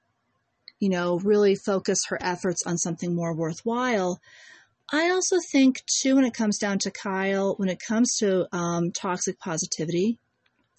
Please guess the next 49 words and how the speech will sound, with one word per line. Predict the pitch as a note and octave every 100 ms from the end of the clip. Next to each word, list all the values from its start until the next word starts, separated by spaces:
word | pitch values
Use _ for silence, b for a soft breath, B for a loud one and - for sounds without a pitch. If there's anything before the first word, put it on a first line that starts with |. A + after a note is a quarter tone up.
| _ B B B B
she | - -
is | D4 D4+
not | D#4+ D4+
exempt | B3+ - A3 A3+ A#3+ -
from | G#3+ -
actually | G3+ G#3+ - G3+
trying | - - G#3 A#3
to | A#3
take | - G#3 G#3
a |
look | F#3+ F#3+ G3 -
at | F#3
the | -
negativity | F#3 F3+ F#3 G3+ - G3+ F#3 F3+
in | - F3
her | E3+
life | E3 E3 E3+ E3 -
as | F3 E3 D#3+
learning | D#3+ E3 E3
lessons. | D#3 E3+ - A#2 - - - _ _ _ _ _ B B B B B B B B _
Now, | C4
I | B3+
know | B3+
that's | B3 A#3+
easier | A3 A3+ A3 B3+
said | - G#3+
than | G#3+ G3
done, | F#3+ G3 G3
but, | G3 F3 E3+ E3+ - -
um, | F#3 F3 -
I | F#3
mean, | F#3 F#3
if | G3+
you |
just | F#3 F3+ -
take | G3+
a | G3+
look | F#3+ F#3+
at | G3+ -
the |
negatives, | F3+ F3+ F#3 F#3+ - E3
like | D#3+
the | -
drama | - F#3+ F#3+ G3 G#3
that's | F#3+ F3
going | - F#3+
on | F3+ E3+
with |
your | F3